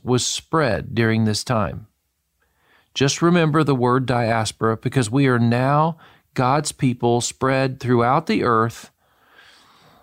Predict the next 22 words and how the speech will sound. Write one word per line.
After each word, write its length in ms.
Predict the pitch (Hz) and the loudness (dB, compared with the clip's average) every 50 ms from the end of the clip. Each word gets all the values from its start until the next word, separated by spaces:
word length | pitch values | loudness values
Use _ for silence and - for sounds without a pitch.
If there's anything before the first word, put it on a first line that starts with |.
| _ - - | _ -20 -10
so 280 | - - - 131 131 127 | -8 -4 0 2 2 2
that 300 | 113 123 120 120 - - - | 2 2 2 0 0 -4 -8
one 540 | - - 117 120 131 165 196 226 233 214 143 | -12 -8 -2 0 2 4 6 6 6 6 4
day 540 | - 87 65 58 58 62 76 135 143 127 - _ _ _ _ _ _ _ _ _ _ _ - | 4 2 0 -2 -2 -4 -4 -4 -6 -8 -8 _ _ _ _ _ _ _ _ _ _ _ 2
we 100 | 131 131 | 2 4
will 160 | 120 117 104 | 4 4 2
all 320 | 85 123 123 127 127 127 | 2 2 2 2 2 0
have 200 | 113 120 120 113 | 0 -2 -2 -2
a 80 | 110 107 | -2 -2
home 340 | 101 - 131 120 120 117 117 | -2 -2 0 0 2 0 0
with 160 | 110 104 - | -2 -2 -2
him 200 | 107 101 98 98 | -2 0 0 0
in 100 | 98 98 | -2 -2
heaven. 400 | 92 107 107 92 87 73 - - - _ _ _ _ _ _ _ _ _ _ _ _ _ _ _ _ _ _ _ _ _ _ _ _ _ _ - | -2 -4 -4 -4 -6 -8 -12 -14 -18 _ _ _ _ _ _ _ _ _ _ _ _ _ _ _ _ _ _ _ _ _ _ _ _ _ _ 0
Nehemiah 480 | 131 151 165 170 160 156 151 151 156 | 2 2 4 4 2 2 2 0 0
chapter 400 | 147 - 147 135 139 - 147 139 | 0 -2 -2 -2 -2 0 0 0
one 460 | 120 113 113 101 98 95 98 110 - - _ - | 0 0 0 0 0 -2 -4 -8 -10 -12 _ -2
opens 380 | 147 160 151 190 190 180 - | -2 0 2 2 2 2 0
with 120 | 170 165 - | -2 -2 -2
the 80 | 156 | -4
king's 420 | 147 - - 170 165 165 170 - - | -4 -2 0 0 2 2 2 0 -2
cupbearer, 680 | - - 160 - - - - 104 101 104 107 117 139 | -2 -2 -2 -2 -2 -4 -4 -2 -2 -2 -2 -2 -4